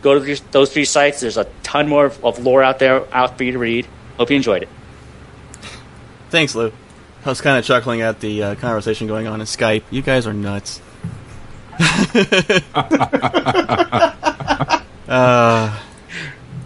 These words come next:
Speaker 2: well, then we had a fun-filled episode, guys, and, uh, let's kinda wrap it up with our final thoughts here. Um,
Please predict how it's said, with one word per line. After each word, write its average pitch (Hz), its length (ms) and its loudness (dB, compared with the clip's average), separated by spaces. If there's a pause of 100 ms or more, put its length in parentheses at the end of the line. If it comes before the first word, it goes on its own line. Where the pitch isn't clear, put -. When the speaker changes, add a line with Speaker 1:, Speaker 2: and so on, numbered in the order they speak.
(180)
Speaker 2:
well, 143 120 4
then 143 120 4
we 180 120 4
had 233 100 4
a 170 100 4
fun-filled 147 680 4
episode, 127 500 2
guys, 135 540 2
and, 135 340 2
uh, 135 140 6
let's 135 180 0
kinda 147 400 0 (140)
wrap 143 240 2
it 143 80 2
up 170 140 2
with 131 120 0
our 120 120 2
final 143 260 2
thoughts 175 340 0
here. 123 300 -2 (460)
Um, 131 600 2